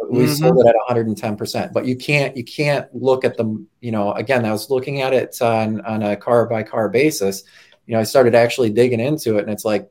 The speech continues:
Speaker 1: "I can't compare this to anything, so I'm gonna ask, you know, you know, three, four thousand dollars over, and hopefully I get it."
Speaker 2: Yeah, and, and you
Speaker 1: Uh,
Speaker 2: did.
Speaker 1: and it did. It sold very quickly.
Speaker 2: Yeah.
Speaker 1: So, you know, that's, that's kinda what, uh, that's kinda what I look at. But yeah, to go back to your question,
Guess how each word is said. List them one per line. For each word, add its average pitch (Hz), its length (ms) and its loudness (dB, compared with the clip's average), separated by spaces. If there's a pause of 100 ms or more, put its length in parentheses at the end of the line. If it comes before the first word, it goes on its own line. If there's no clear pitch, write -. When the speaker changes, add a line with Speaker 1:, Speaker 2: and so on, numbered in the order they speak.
(280)
Speaker 1:
"I 107 100 -2
can't 120 300 -6
compare 120 340 -4
this 95 220 -2
to 98 60 -2
anything, 98 360 -4
so 101 160 -4
I'm 104 60 -2
gonna 113 140 -2
ask, 104 480 -4 (160)
you 107 100 -8
know, 104 280 -2 (1500)
you 107 120 -6
know, 98 160 -2
three, 104 180 -2
four 101 220 -2
thousand 104 340 0
dollars 98 380 0
over, 135 240 2
and 107 100 0
hopefully 113 360 2
I 120 100 6
get 127 180 0
it." - 220 -4 (340)
Speaker 2:
Yeah, 139 180 2
and, 143 120 2
and 107 260 4
you 131 60 4
Speaker 1:
Uh, 127 100 0
Speaker 2:
did. 156 260 2
Speaker 1:
and 147 220 6
it 175 80 6
did. 214 220 6
It 127 180 6
sold 151 240 4
very 135 240 6
quickly. 165 480 -2 (380)
Speaker 2:
Yeah. 139 160 0
Speaker 1:
So, 110 340 4 (340)
you 117 140 0
know, 107 140 2
that's, 120 420 0
that's 131 260 -2
kinda 151 280 0
what, 139 360 0
uh, 110 280 2
that's 113 160 -2
kinda 151 180 -2
what 135 80 2
I 113 60 4
look 107 240 -2
at. 107 120 0
But 139 200 4
yeah, 143 200 4
to 127 60 2
go 156 140 4
back 151 260 4
to - 60 -14
your 131 100 -2
question, 113 560 -4